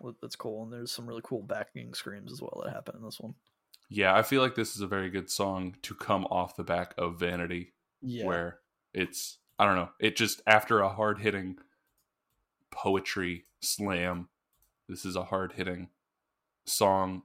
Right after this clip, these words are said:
Speaker 2: in, in a sea of the previous three actual songs being kinda like, "Okay, yeah, yeah." Like, kinda
Speaker 1: Yeah.
Speaker 2: generic, like, kinda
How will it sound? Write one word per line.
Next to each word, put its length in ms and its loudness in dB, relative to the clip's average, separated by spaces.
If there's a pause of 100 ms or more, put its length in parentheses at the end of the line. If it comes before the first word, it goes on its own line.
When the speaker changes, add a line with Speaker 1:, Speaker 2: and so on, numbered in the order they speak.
Speaker 2:
in, 220 4 (1000)
in 140 4
a 80 6
sea 540 2
of 440 0 (1300)
the 80 -2
previous 600 -2
three 540 -4
actual 520 4
songs 540 4
being 380 -2
kinda 220 4
like, 200 -6 (320)
"Okay, 380 2
yeah, 260 -2 (240)
yeah." 260 -2 (460)
Like, 220 -2
kinda 280 6
Speaker 1:
Yeah. 60 -2
Speaker 2:
generic, 720 -2
like, 220 2
kinda 540 2